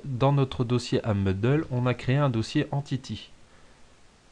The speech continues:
Et enfin, on termine en disant quelle entité on veut utiliser. Ici, il s'agit de l'entité article.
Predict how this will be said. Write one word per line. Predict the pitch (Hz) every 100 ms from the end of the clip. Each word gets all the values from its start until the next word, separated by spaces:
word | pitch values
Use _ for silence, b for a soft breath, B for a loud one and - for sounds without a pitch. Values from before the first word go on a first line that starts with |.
| - -
Et | 131
enfin, | 110 -
on | 160 151
termine | 131 110 131 156
en | 123
disant | 113 117 147
quelle | 147 156
entité | 139 123 113 -
on | 120
veut | 104
utiliser. | 104 95 92 104
Ici, | 147 147 135
il | 143
s'agit | - 92 120
de | 135 113
l'entité | 101 - 104 135 131
article. | - - - - -